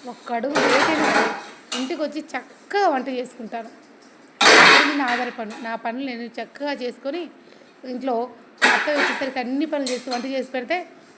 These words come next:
మా అత్తయ్య పని పోతే ఇంటికి వస్తుంది. ముగ్గురం కూర్చొని అన్నం తినేసరికి రెండు అవుతుంది. రెండు గంటలకు అన్నం తిని ఒక గంట అలా నిద్రపోతా.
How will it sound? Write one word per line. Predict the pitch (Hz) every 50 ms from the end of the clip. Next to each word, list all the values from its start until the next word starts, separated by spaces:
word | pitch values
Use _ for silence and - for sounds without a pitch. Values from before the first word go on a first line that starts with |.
| - -
మా | 254 262
అత్తయ్య | 262 262 311 311
పని | 302 269 269 285 285
పోతే | 269 262 262 - 247
ఇంటికి | 262 240 269 247
వస్తుంది. | 277 254 - - 254 254 311 370 349 - - - - - - - - - -
ముగ్గురం | 262 277 247 330 359 359 302
కూర్చొని | - 294 285 294 302 285 262
అన్నం | 254 262 285 277
తినేసరికి | 277 254 262 233 - 269 254 262 311
రెండు | 262 254 247 247 262
అవుతుంది. | 262 262 269 233 220 - - - - - - - - - - - - - -
రెండు | 247 233 269
గంటలకు | 285 285 277 269 330 277 294
అన్నం | 269 262 277 277
తిని | 254 240 233 233 233 233 - - - - - - -
ఒక | - - - - - - - - - -
గంట | 254 269 294 311 - - 202 - - - - - - - - - - - - - -
అలా | 262 247 254
నిద్రపోతా. | 233 247 247 - - - 262 269 240 277